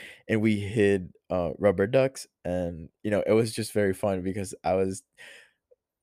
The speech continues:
<laughs> I remember we have this new,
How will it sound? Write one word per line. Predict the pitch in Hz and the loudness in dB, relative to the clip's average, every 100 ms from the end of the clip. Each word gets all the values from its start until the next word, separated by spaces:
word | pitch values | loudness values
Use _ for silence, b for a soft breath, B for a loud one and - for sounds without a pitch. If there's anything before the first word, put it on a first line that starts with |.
| _ - | _ -4
<laughs> | |
I | - - - - - | 4 6 4 2 0
remember | 107 107 98 95 95 58 50 | 2 4 0 -2 -4 -4 -4
we | 104 107 123 | -6 -2 -2
have | 135 143 | -2 -4
this | 123 104 98 - | -2 -2 -4 -16
new, | 67 82 98 98 | -16 -8 -4 -6